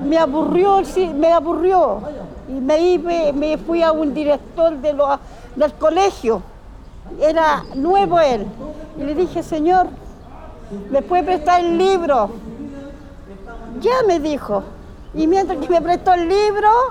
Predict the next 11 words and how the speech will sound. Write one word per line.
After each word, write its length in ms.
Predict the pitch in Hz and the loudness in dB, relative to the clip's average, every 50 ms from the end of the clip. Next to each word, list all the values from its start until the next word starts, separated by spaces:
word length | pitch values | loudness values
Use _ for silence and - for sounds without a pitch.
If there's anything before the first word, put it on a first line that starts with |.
| - - - - - - - | -4 -12 -16 -16 -16 -10 0
me 160 | 294 359 381 | 2 2 4
borré 520 | 370 370 359 349 330 349 392 403 381 349 277 - - - - - - - - 185 - - - | 4 4 2 2 2 2 4 4 4 4 2 -2 -12 -14 -14 -14 -14 -14 -14 -14 -14 -12 -6
y 100 | 330 339 | -2 0
me 160 | 349 359 359 359 | 2 2 0 0
fui 180 | - 392 392 | 0 -2 -2
pa' 160 | - - 359 | 0 2 2
la 160 | 349 359 359 349 | 2 2 2 0
casa. 500 | - 453 403 403 - - - 240 220 208 - - - - - 269 262 - - 294 - - - - 277 247 - - - - - | 0 2 2 2 0 0 -2 -4 -4 -4 -6 -10 -14 -14 -16 -16 -16 -16 -16 -16 -16 -16 -14 -14 -14 -14 -14 -14 -16 -8 -2
Pa' 100 | 330 381 | -2 -2
la 220 | 370 359 330 - - - | 0 0 -2 -2 0 0
casa. 480 | 440 453 453 - - - 285 233 226 | 2 2 2 0 -2 -4 -2 -2 -2